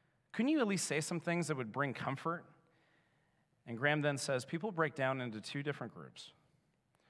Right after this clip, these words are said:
When they experience something lucky or out of the ordinary, group number one sees it more as luck, more as an, a co-, coincidence. They see it, uh, and yet there's group number two." Oh, I'm sorry. No, I said that wrong.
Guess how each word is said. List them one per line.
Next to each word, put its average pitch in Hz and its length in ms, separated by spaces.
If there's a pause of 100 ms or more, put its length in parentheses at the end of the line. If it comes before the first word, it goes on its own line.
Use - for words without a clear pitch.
(140)
When 131 120
they 190 160
experience 214 500
something 185 400
lucky 151 340
or 147 120
out 156 140
of 190 100
the 185 100
ordinary, 151 440
group 208 340
number 226 240
one 180 240
sees 208 320
it 220 220
more 190 260
as 151 160
luck, 156 400 (160)
more 226 460
as 175 260
an, 180 80
a 151 60
co-, - 200 (160)
coincidence. 110 880 (560)
They 170 80
see 247 220
it, 247 60
uh, 226 80 (420)
and 196 140
yet 196 180
there's 190 380 (160)
group 233 200
number 202 240
two." 175 720 (1800)
Oh, 156 140
I'm 160 100
sorry. 120 240
No, 143 160
I 123 60
said 135 160
that 110 100
wrong. 95 160